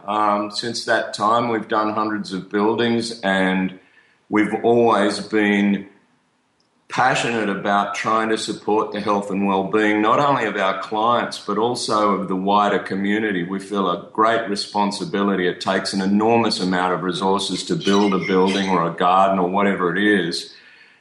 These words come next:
And, uh, we're always trying to contribute to the wider community as much to our clients' health and well-being. <clears throat> And so, uh,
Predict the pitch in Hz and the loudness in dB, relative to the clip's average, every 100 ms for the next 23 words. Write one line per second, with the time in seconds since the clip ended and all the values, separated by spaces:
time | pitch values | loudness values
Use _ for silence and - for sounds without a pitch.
0 | _ 104 98 98 98 95 87 - 92 92 | _ -2 0 0 0 -2 -4 -2 0 2
1 | 92 95 104 104 107 113 110 98 - - | 0 0 2 2 4 4 2 0 -4 -4
2 | 104 101 - - 92 - 104 98 90 98 | -2 -2 -4 -4 -4 -4 -2 -2 -2 -4
3 | 90 90 95 101 110 107 - 92 95 95 | -4 -2 2 4 2 0 -4 -4 -2 0
4 | 92 92 90 85 95 98 98 - - - | 0 -2 -4 -4 -2 0 0 -6 -8 -2
5 | 92 90 90 90 - _ - 95 87 - | 0 0 -2 -4 -14 _ -4 -2 -2 -2
6 | 104 101 104 98 98 - - - _ 98 | 0 2 2 0 -4 -8 -12 -20 _ -2
7 | 92 95 92 92 90 90 85 110 107 87 | -2 -2 -2 0 2 0 0 0 2 0
8 | 85 - _ - 107 101 101 104 - 117 | -2 -10 _ -4 0 2 2 2 0 0
9 | 110 104 104 101 101 101 | 2 4 4 4 2 -4